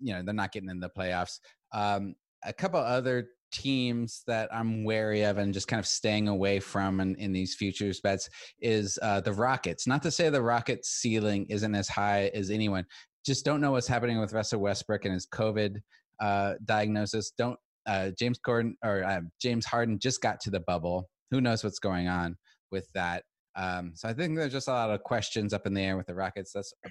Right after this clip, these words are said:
personally a team I'm staying away from right now. I'm also staying away from the Celtics due to Kemba's ongoing knee issue.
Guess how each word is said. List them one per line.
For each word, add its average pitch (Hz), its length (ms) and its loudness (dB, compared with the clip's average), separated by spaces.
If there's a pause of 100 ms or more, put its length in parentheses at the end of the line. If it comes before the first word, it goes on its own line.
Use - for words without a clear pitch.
personally 143 320 -2
a 107 40 -2
team 107 240 -4
I'm 98 160 -4
staying 101 440 -4 (120)
away 95 180 0
from 95 340 -4
right 101 360 -2
now. 95 400 -2
I'm - 360 -8
also 127 160 -2
staying 135 220 0
away 113 180 0
from 117 180 -4
the 98 60 -2
Celtics 107 760 -2
due 107 160 -4
to 104 200 -6
Kemba's 107 640 -2
ongoing 98 680 -2
knee 110 300 -2
issue. 151 420 -2